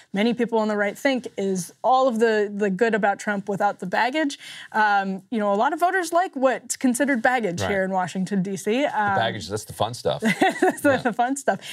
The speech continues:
Speaker 1: And, you know, it's the fun stuff, but it's also, like, in some cases, not every case, we obviously talked about E. Jean Carroll today,
Speaker 2: That's
Speaker 1: and
Speaker 2: not the fun stuff.
Speaker 1: not the fun stuff, but,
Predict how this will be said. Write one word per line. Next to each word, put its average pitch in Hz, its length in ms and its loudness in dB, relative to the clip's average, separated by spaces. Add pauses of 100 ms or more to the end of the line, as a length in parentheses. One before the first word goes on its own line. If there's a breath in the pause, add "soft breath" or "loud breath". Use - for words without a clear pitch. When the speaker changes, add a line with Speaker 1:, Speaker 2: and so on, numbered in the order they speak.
(120)
Speaker 1:
And, 254 140 2
you 254 80 4
know, - 60 2
it's - 80 -2
the 240 80 0
fun 262 200 0
stuff, 277 180 0
but 226 100 0
it's 208 140 -2
also, 208 400 0
like, 190 280 -2 (580 loud breath)
in 220 160 2
some 226 280 0
cases, 190 600 -4
not 190 240 -4
every 202 180 -2
case, 175 260 -6
we 185 80 -6
obviously 185 320 -6
talked 185 260 -6
about 196 180 -4 (100)
E. 226 100 -4
Jean 240 220 -2
Carroll 233 240 -2
today, 170 320 -6
Speaker 2:
That's 170 120 -8
Speaker 1:
and 170 60 -8
Speaker 2:
not - 120 -8
the - 80 -18
fun - 180 -10
stuff. 196 160 -10
Speaker 1:
not 285 180 -2
the 330 80 -4
fun 320 220 -2
stuff, 160 340 -6
but, 208 200 0